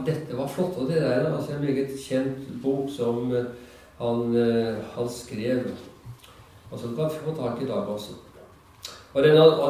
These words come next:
denne såkalt allegoriske for-, tolkningen ble særlig kjent gjennom teologer fra Alexandra i Egypt, Origenes og Clemens av, eh, Alexandria, begge fra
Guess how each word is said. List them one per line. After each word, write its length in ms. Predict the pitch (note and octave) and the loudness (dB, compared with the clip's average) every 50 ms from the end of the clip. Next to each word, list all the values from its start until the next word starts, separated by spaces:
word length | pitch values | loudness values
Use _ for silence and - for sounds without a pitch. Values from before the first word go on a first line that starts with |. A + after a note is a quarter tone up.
| C#3 | 2
denne 180 | D#3 D#3+ D#3 D3+ D3 | 2 2 2 4 2
såkalt 320 | D#3+ D#3 - - D3 E3 | 2 4 4 4 2 2
allegoriske 840 | - D3 D3 E3 D#3+ D#3 D3+ C#3+ C3 B2+ B2+ B2+ - - - D#3+ D#3 | 2 0 0 0 0 0 2 2 2 4 2 2 -2 -2 -2 -2 -2
for-, 220 | - E3 D#3 - | -2 -2 -4 -2
tolkningen 560 | - F3+ F3+ - - - - D3+ D#3 D#3+ - | 2 2 4 4 2 0 -2 -2 -2 0 0
ble 100 | D#3+ D#3 | 0 -2
særlig 380 | - - F3 D3+ C#3 D#3 D#3+ - - | -2 0 2 2 4 4 2 0 0
kjent 280 | D#3+ C#3+ D3 C#3+ C#3+ C#3+ D3+ | 0 0 0 0 0 -2 0
gjennom 540 | C#3+ C#3 C#3 C#3+ C#3 C#3+ C#3+ C#3+ C#3+ C#3+ - | 0 0 0 2 2 2 2 2 0 0 2
teologer 400 | E3 D#3+ D#3 C3+ B2+ C3 C3+ C3 | 2 2 2 2 2 2 0 0
fra 220 | D3 D#3 - - C#3+ | 0 0 2 2 2
Alexandra 800 | C#3 C#3 - - - - - D3 C3 B2+ A#2+ A#2+ C3+ D#3 D#3+ - | 2 0 0 0 0 0 2 2 2 2 0 0 0 0 0 2
i 140 | C#3 C#3 D3 D#3 D#3+ | 0 0 0 0 0
Egypt, 400 | - E3+ E3+ F3 - - - - - - - - - - - - - - - - | -2 -2 -2 -2 -4 -6 -10 -12 -14 -16 -18 -20 -20 -20 -20 -20 -20 -20 -6 0
Origenes 800 | C3+ C#3 D3 D#3 D#3 D#3 D3+ D3 E3 F3 D#3 - - - - - - - - - | 0 2 4 4 2 2 2 2 0 2 2 0 -2 -6 -8 -12 -14 -14 -14 -14
og 160 | - C#3+ - | -14 -6 -2
Clemens 720 | D3 C#3 C3+ C3+ D3 D3+ D3 D3 - - - - - - - - - - - - - - - - | 2 2 4 4 4 2 2 -2 -4 -8 -10 -12 -16 -18 -20 -20 -20 -20 -20 -20 -20 -20 -16 -6
av, 380 | B2 B2 B2+ C3 C3 C3 C3 C3 | -4 2 4 4 4 4 4 4
eh, 240 | C3 C3 B2+ B2+ B2+ | 4 6 6 4 4
Alexandria, 800 | B2 B2 C3 C#3 - - - C3 A#2 A#2 A#2 A#2 B2+ D3+ - - - - - - - - | 2 0 0 0 -2 -2 0 2 2 2 2 2 2 2 2 2 0 -2 -8 -12 -12 -8
begge 240 | - C3 B2+ A2+ A2+ | -6 -6 -6 -6 -4
fra 400 | A#2 A#2+ A#2 A#2+ A#2+ A#2+ A#2+ | -2 -2 0 0 0 0 -2